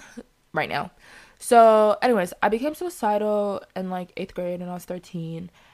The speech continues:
And that was more because I felt worthless and I felt like I wasn't good enough. I mean, I never was, because no matter what I did, nothing was ever good enough for my father unless I was getting A, straight A's and A pluses, which is conditional. So obviously, love with conditions,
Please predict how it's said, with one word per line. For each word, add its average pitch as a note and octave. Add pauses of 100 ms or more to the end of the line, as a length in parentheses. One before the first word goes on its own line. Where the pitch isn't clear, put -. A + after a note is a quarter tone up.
(240)
And G3
that A#3+
was G#4
more A3+
because G#3
I G#3
felt C#4
worthless G#3+
and F3+
I F3+
felt F3
like F3+
I E3
wasn't E3+
good F3
enough. B3 (160)
I G3
mean, G3
I D#3
never E3
was, F3+
because F3
no E3+
matter E3+
what E3+
I E3
did, A3+
nothing F3
was F3
ever F3+
good F3+
enough F3+
for -
my F3+
father G#3 (420)
unless F#3+
I -
was F#3
getting E3 (220)
A, E3 (240)
straight -
A's E3+
and -
A G3+
pluses, C#4
which G3+
is -
conditional. F#3+
So -
obviously, E3+ (640)
love E3+
with A#3
conditions, E4